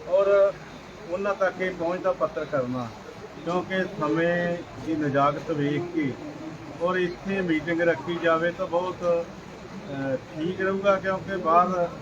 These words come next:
ਸਮੇਂ ਦੇ ਹਾਲਾਤਾਂ ਨੂੰ ਵੇਖ ਕੇ ਅਸੀਂ ਨਹੀਂ ਜਾ ਸਕਦੇ। ਇਸ ਕਰਕੇ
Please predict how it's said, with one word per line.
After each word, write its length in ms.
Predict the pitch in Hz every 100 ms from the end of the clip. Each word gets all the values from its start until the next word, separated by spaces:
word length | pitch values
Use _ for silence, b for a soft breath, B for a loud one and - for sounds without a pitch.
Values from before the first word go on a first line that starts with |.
| 160
ਸਮੇਂ 200 | 156 160
ਦੇ 80 | 165
ਹਾਲਾਤਾਂ 360 | 165 151 147
ਨੂੰ 100 | 151
ਵੇਖ 180 | 156 151 170
ਕੇ 60 |
ਅਸੀਂ 160 | 170 208
ਨਹੀਂ 200 | 202 202
ਜਾ 220 | 170 135 -
ਸਕਦੇ। 400 | 127 131 160 175 - - - 190 170 160
ਇਸ 120 | 175 -
ਕਰਕੇ 560 | 185 180 185 185 185